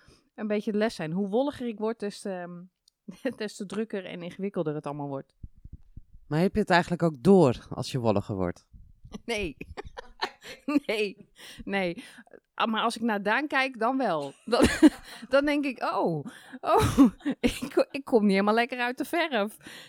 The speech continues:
Speaker 1: En dan, eh, nee, dat, het, het is gewoon, ik schoffel alles onder, eh, eh, onder druk, maar, ehm, ik heb dan gewoon mijn, mijn shit niet op orde. En het is natuurlijk heel lelijk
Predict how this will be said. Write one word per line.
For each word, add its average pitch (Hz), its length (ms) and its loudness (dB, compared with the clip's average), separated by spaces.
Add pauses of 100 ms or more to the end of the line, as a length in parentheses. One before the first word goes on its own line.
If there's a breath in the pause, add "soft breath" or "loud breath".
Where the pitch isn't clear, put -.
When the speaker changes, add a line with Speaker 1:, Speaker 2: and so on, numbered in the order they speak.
Speaker 1:
En 226 180 -6
dan, 214 280 -2
eh, 196 280 -4
nee, 160 500 -6
dat, 170 360 -10
het, - 300 -12
het 196 160 -10
is 254 120 -2
gewoon, 208 340 -2
ik 233 160 -10
schoffel 285 480 -4
alles 285 400 -4
onder, 214 400 -4
eh, 180 260 -6
eh, 175 300 -8
onder 175 320 -8
druk, 214 320 -8
maar, 185 300 -8 (480)
ehm, 170 480 -14 (140)
ik - 180 -10
heb 175 140 -6 (100)
dan 165 160 -8
gewoon 156 280 -10
mijn, 156 280 -12
mijn 156 380 -8
shit 254 220 -4
niet 196 180 -4
op 147 100 -8
orde. 143 160 -8
En 233 120 -4
het 285 100 -4
is 285 100 -6
natuurlijk 247 320 -2
heel 226 80 -4
lelijk 220 640 -2